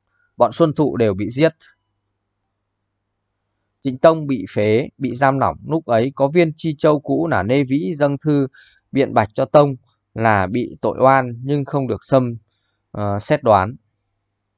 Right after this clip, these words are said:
Mùa đông năm một bảy tám mươi, người Thổ nhà Thanh chiếm đất Sáu Châu ở phủ An Tây,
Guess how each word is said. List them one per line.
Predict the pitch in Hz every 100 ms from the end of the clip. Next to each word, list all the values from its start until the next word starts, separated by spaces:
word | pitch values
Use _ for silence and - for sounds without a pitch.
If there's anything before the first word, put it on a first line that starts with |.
| _ _ _ _ _ _ _ _ _ _ _ _ _ _ _ _ _ _ _ _ _ _ -
Mùa | 135
đông | 139 175
năm | 180 165
một | 143
bảy | 101 92
tám | 98 120
mươi, | 165 170 160
người | 151 135 113
Thổ | - 117 90 76 _ _ _ _ _ -
nhà | 120 110
Thanh | - 156 151 143
chiếm | - 131 160 214 _
đất | 165 202
Sáu | - - 120 156
Châu | 185 165 156
ở | 104 -
phủ | 90
An | - 139
Tây, | 147 151